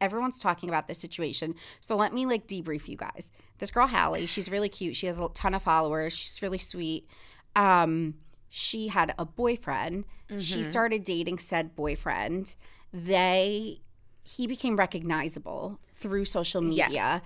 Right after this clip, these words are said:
Speaker 2: 'cause sh-, they would, she would post him all the time. They would travel.
Speaker 1: She would post him, and she didn't even post him, like, so, so much, but she has millions of followers, and
Speaker 2: Yeah.
Speaker 1: she's, like, so in love. And she also was showing how great he was. So, like, I, being the fucking psycho that I am,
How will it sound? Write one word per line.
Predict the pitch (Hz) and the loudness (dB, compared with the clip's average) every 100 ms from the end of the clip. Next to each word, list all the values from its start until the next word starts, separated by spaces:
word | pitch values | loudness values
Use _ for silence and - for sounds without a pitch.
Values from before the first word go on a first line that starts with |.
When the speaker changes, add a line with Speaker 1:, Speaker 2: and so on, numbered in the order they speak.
| - | -8
Speaker 2:
'cause | - 214 - | -6 -4 -6
sh-, | - | 2
they | 220 | 2
would, | 220 220 | 2 -2
she | - 240 | -6 -6
would | 220 | -4
post | - 220 220 | -2 -2 0
him | 202 | -2
all | 190 | -2
the | |
time. | 190 | -2
They | 180 | -4
would | 170 | -4
travel. | - 214 185 175 175 | 0 6 6 6 4
Speaker 1:
She | 175 | 6
would | - 175 | 6 4
post | 440 339 | 2 2
him, | 320 | 2
and | 311 | 2
she | 320 | 2
didn't | 311 349 | 2 2
even | 453 539 | 0 -2
post | - 254 - | 0 0 0
him, | 285 | 0
like, | 262 | 0
so, | - - 208 | -2 2 2
so | 214 226 | 2 0
much, | 196 - | 2 0
but | 247 | -4
she | - 226 | -2 -2
has | 220 | 0
millions | 202 190 185 | 0 0 -2
of | 233 | 2
followers, | 233 220 208 185 190 | 4 6 4 2 0
and | - 196 | 0 2
Speaker 2:
Yeah. | 180 110 | 4 4
Speaker 1:
she's, | 180 | 2
like, | 165 | -2
so | - 170 | -2 0
in | 185 | 2
love. | 233 233 | 2 2
And | 202 - - - | 0 -4 -10 -16
she | - - | -6 2
also | 202 214 277 | 6 6 4
was | 220 | 0
showing | 202 190 175 180 | 2 2 2 0
how | 175 170 | 0 -2
great | 160 190 - | 0 -2 -2
he | - 151 | -6 -10
was. | - - - - - - - | -8 -12 -10 -10 -10 -16 -10
So, | - 233 | 0 4
like, | 202 190 - - - | 6 4 0 -18 4
I, | 196 208 302 302 196 175 185 185 | 8 10 10 10 10 6 2 -2
being | 190 185 175 | -2 0 0
the | 170 | 0
fucking | - 175 160 156 | 2 0 0 -4
psycho | - 170 170 156 | 0 0 0 0
that | 156 135 | 0 -2
I | 127 | -2
am, | 113 233 262 123 160 | 2 4 6 4 0